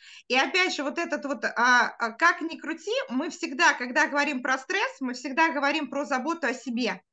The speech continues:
И, а, мне очень нравится фраза, что заботу о себе нужно отличать от критики, от жалости и от потакания своим слабостям.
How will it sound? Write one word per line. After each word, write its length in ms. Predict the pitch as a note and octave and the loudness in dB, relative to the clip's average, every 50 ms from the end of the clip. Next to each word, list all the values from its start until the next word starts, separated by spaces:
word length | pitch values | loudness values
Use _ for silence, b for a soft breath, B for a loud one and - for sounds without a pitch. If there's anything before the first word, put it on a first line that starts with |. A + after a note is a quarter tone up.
| _ _ _ _ _ _ _ _ _ _ _ _ _ _ _ _ _ _ _ - _ _ | _ _ _ _ _ _ _ _ _ _ _ _ _ _ _ _ _ _ _ -20 _ _
И, 200 | - B3+ D4+ F4 | 0 4 4 4
а, 400 | D#4 - - - A3+ B3+ B3+ B3 | 4 4 2 4 4 6 6 6
мне 160 | B3+ C#4 E4 F4 | 6 4 2 0
очень 220 | F4 F4 - D4+ | -2 -2 -2 0
нравится 360 | E4 D#4 D4 D4 C#4+ - C#4+ | 2 2 2 0 -2 -6 -6
фраза, 380 | - D4+ D#4+ F#4+ A4+ G#4 E4+ - | 0 4 4 6 4 4 0 -6
что 200 | - - C4 C#4 | -8 -8 -8 -6
заботу 420 | D4+ C#4 B3+ B3 D#4+ E4 D#4+ C4+ | -4 -4 -4 -2 -4 -4 -2 -2
о 80 | B3+ C4+ | -4 -4
себе 320 | - - A#3+ B3+ F4 E4+ | -4 -6 -2 0 0 0
нужно 400 | D#4+ D4 D4+ - - C4+ B3+ B3 | 0 -2 -6 -4 0 2 2 4
отличать 720 | - A3+ A#3+ A#3+ C#4 C4+ - - D#4 C#4 A#3+ G3+ F3+ - - _ - | 4 2 2 0 -4 -6 -4 0 2 2 2 2 0 -4 -12 _ -6
от 240 | - C4+ B3+ C4 - | -4 -4 -4 -4 -4
критики, 680 | - C4 F#4 G#4+ G#4+ - D#4+ - - G#3 F3+ F#3 - _ - | -2 0 0 0 0 -4 -8 -6 -6 -6 -6 -6 -10 _ -6
от 180 | G#3+ A#3 G#3+ | -4 -4 -2
жалости 540 | - D4 D4+ D#4+ F4 D#4+ D#4 - - - G3+ | 2 6 6 6 6 4 0 -6 -10 -12 -12
и 180 | F3+ - A3 B3+ | -10 -6 -4 -4
от 180 | B3 B3 - | -4 -4 -4
потакания 560 | A3+ G#3+ G#3+ A3+ A#3 - C#4+ C#4+ C#4 C4+ A#3+ | -6 -2 -2 -2 0 2 2 2 2 0 -4
своим 340 | A#3 - A3 A3+ A3+ A#3+ B3 | -6 -6 -6 -6 -4 -4 -6
слабостям. 720 | A#3 - C4+ B3 G#3+ F#3+ F#3+ E3 F3 - - - - G#3+ | -8 -4 0 0 0 0 0 -4 -14 -16 -16 -18 -18 -18